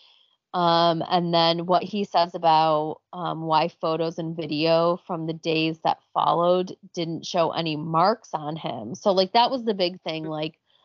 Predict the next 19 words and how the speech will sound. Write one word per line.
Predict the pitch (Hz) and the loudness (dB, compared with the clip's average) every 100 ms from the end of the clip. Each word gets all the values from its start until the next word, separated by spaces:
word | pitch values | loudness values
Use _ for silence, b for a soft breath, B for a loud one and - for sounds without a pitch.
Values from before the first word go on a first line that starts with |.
| _ _ 180 | _ _ -2
"Oh, | 240 233 | 2 4
you | 202 214 | 2 0
got | 202 190 - 190 | 4 4 2 -6
beat | 196 196 | -4 2
up, | 170 175 220 | 4 2 0
you | |
got | 196 180 | -2 -2
a | |
gun | 180 165 160 | -2 -2 -2
put | 185 - | -6 -8
to | |
your | 180 | -4
head, | 196 185 | -4 -4
you | 180 | -4
don't | 202 202 | -2 -2
even | 196 180 | -2 -4
have | 190 196 180 | 0 0 0
any, | 175 165 | -4 -4
like, | 156 165 160 | 0 0 0